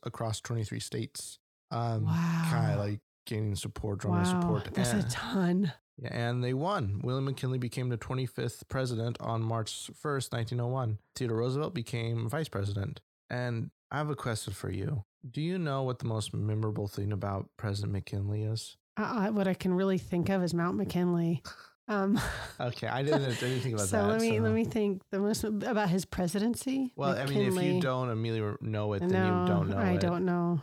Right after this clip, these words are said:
Speaker 1: Uh, he was assassinated.
Speaker 2: No kidding.
Speaker 1: Yeah, he, uh,
Speaker 2: Isn't it terrible that I don't even know that?
Speaker 1: Mm-hmm.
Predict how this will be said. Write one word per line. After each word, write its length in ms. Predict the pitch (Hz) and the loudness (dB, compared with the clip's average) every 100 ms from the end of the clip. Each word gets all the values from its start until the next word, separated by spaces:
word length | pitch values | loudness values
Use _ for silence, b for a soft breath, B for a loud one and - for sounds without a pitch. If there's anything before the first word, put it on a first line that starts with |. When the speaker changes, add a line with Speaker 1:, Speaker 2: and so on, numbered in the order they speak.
| - | -2
Speaker 1:
Uh, 320 | 127 127 123 | 0 2 0
he 160 | 123 156 | 0 -2
was 100 | 139 | -2
assassinated. 760 | 123 139 135 117 98 92 101 - _ _ | -2 -2 -2 -2 -2 -2 -4 -10 _ _
Speaker 2:
No 160 | 190 240 | -2 -2
kidding. 600 | - 262 339 339 285 240 | 0 0 2 4 6 6
Speaker 1:
Yeah, 500 | 175 139 139 123 107 - b _ | 4 2 2 0 0 -4 b _
he, 300 | 135 139 131 | -4 -2 0
uh, 120 | 120 233 | 4 6
Speaker 2:
Isn't 140 | 302 | 6
it 100 | 330 | 6
terrible 300 | - 294 330 | 4 2 4
that 80 | 254 | 4
I 80 | 202 | 2
don't 220 | 196 208 | 2 2
even 260 | 220 180 165 | 4 4 4
know 220 | 165 170 | 2 2
that? 400 | 185 247 269 233 | 2 2 0 0
Speaker 1:
Mm-hmm. 240 | 123 117 | 0 0